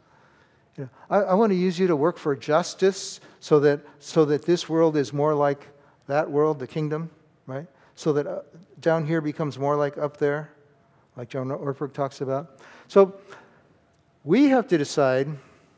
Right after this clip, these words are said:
not whether God is present or not, but are we gonna, like, be aware? And are we gonna be receptive? And are we gonna be responsive?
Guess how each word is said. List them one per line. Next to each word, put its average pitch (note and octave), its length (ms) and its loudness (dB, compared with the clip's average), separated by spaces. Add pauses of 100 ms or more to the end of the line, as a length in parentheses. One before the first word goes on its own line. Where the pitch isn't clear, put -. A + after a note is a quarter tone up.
(400)
not G3 200 2
whether E3+ 200 2
God D3 220 4
is - 80 -8
present D3 340 0
or B2 40 -8
not, A#2+ 300 -8 (640)
but C3+ 180 -4
are C3+ 100 0
we D3 180 -2
gonna, D3+ 260 0
like, B2+ 280 -4 (1040)
be C#3 320 -4 (280)
aware? B2+ 440 -6 (1400)
And D3 140 -2
are C#3 100 2
we D3 120 -2
gonna C#3 200 -4
be C3 140 -6
receptive? B2 640 -8 (720)
And D#3 100 -2
are D3 100 2
we D3+ 120 -2
gonna D3+ 200 -4
be C#3 140 -6
responsive? B2+ 880 -10